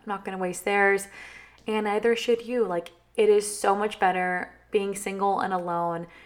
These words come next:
and giving that time to yourself than giving the valuable time you do have to somebody who's not worthy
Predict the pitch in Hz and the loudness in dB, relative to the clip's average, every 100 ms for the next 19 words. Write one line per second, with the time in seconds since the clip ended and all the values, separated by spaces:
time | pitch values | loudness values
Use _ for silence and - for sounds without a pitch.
0 | - _ - 202 196 196 202 202 - - | -20 _ -8 -4 2 4 6 4 0 0
1 | 185 190 - 196 185 - 170 202 277 - | -2 -2 0 0 2 0 4 2 0 -8
2 | - _ - 208 202 202 208 214 202 185 | -20 _ -4 -2 2 6 6 4 2 2
3 | 185 180 190 196 190 190 185 185 170 190 | 4 4 2 0 0 -2 -2 -6 -2 0
4 | 185 196 208 233 - 220 202 185 180 170 | 2 0 0 -2 -4 -6 0 0 2 0
5 | 185 170 - 175 - - 180 175 180 175 | -2 -4 -6 -4 -4 -6 -4 -4 -4 -6
6 | 175 | -8